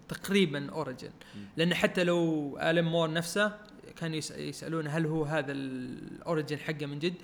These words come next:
Speaker 1: يقول ما ندري عن الجوكر لأن القصة هذه شوي من منظور الجوكر، وما تدري إذا الجوكر قاعد يقول الحقيقة أو لا.
Speaker 2: صح.
Speaker 1: يعني يمكن هذه بس جوك بالنسبة له.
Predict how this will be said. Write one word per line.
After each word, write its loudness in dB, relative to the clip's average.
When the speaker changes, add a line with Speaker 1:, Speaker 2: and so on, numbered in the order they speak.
Speaker 1:
يقول 2
ما 2
ندري -6
عن -4
الجوكر -4
لأن -4
القصة -4
هذه 0
شوي -2
من -6
منظور -2
الجوكر، -4
وما 0
تدري 2
إذا 0
الجوكر -2
قاعد -2
يقول -4
الحقيقة -4
أو 0
لا. -4
Speaker 2:
صح. -12
Speaker 1:
يعني -2
يمكن 0
هذه 4
بس -4
جوك 4
بالنسبة -6
له. -4